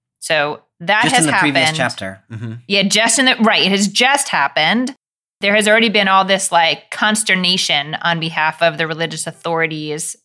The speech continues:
Speaker 1: that this has happened, and this, this statement that, that they felt they needed to put Jesus to death because, because it created a threat for the well-being of the Jewish community.
Speaker 2: Yeah.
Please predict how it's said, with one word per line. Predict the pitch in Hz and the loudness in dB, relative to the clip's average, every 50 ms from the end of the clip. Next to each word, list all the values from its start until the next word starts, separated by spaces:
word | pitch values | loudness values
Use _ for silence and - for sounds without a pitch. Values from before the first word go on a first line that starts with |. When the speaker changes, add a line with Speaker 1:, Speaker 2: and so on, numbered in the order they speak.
| _ | _
Speaker 1:
that | - 160 143 - 143 | -2 -2 -2 -2 -2
this | 160 - - - - - - - - | -2 -2 0 0 -2 -4 -4 -6 -8
has | - - 160 160 | -6 -6 -6 -6
happened, | - - - 170 170 - - 226 233 247 262 269 269 254 - _ _ _ _ _ _ _ _ - | -6 -4 -2 -2 -2 0 0 2 2 2 0 -4 -6 -10 -10 _ _ _ _ _ _ _ _ -6
and | - 185 175 165 156 | -4 -2 -2 0 0
this, | 156 156 - - - - - _ _ _ _ _ _ _ _ _ _ _ _ _ _ _ _ _ | 2 2 2 0 -2 -4 -8 _ _ _ _ _ _ _ _ _ _ _ _ _ _ _ _ _
this | 190 160 175 165 - - | -6 -4 -4 -4 -4 -4
statement | - - - 196 180 180 175 190 165 160 143 - - - | -6 -4 -2 0 -2 -2 -2 -2 -2 -2 -2 -4 -4 -2
that, | 165 156 151 151 151 - - _ _ _ _ _ _ _ _ - | 0 0 2 2 0 -2 -4 _ _ _ _ _ _ _ _ -4
that | 175 170 - | -2 -2 0
they | 190 180 | 0 -2
felt | 170 - 196 180 - | 0 0 0 0 0
they | 180 180 | 0 0
needed | 175 175 170 165 160 | 0 0 -2 -2 -4
to | 170 | -6
put | - 180 160 - | -8 -10 -8 -8
Jesus | - 156 147 - 151 - - | -8 -10 -8 -8 -8 -10 -10
to | 147 | -6
death | 139 151 135 131 - - | -4 -4 -4 -4 -6 -8
because, | - 151 - - 160 151 139 143 - - - _ _ - - _ | -14 -14 -8 -4 -4 -4 -4 -4 -6 -8 -8 _ _ -20 -12 _
because | 190 165 - 165 143 147 | -8 -4 -4 -4 -4 -6
it | 139 - _ _ | -10 -18 _ _
created | - - - 208 208 208 208 - 185 | -12 -6 -2 0 0 0 2 0 -2
a | 165 | -2
threat | - - - 180 170 170 160 - - | -4 -6 -4 -2 0 0 0 -2 -6
for | - - - - 160 160 156 156 151 151 156 - - | -12 -16 -12 -8 -6 -2 -2 0 0 -2 -2 -4 -6
the | 165 | -6
well-being | 156 156 160 156 156 143 147 147 139 143 139 | -4 -2 -2 -2 -2 -2 -6 -10 -12 -10 -12
of | 131 143 | -12 -14
the | 147 | -16
Jewish | 135 - 135 127 131 - - | -16 -14 -14 -14 -14 -16 -16
community. | - - - - - - 62 - - _ _ _ _ _ _ _ | -18 -20 -20 -20 -20 -20 -20 -20 -20 _ _ _ _ _ _ _
Speaker 2:
Yeah. | - 107 104 104 95 | -14 -12 -12 -12 -12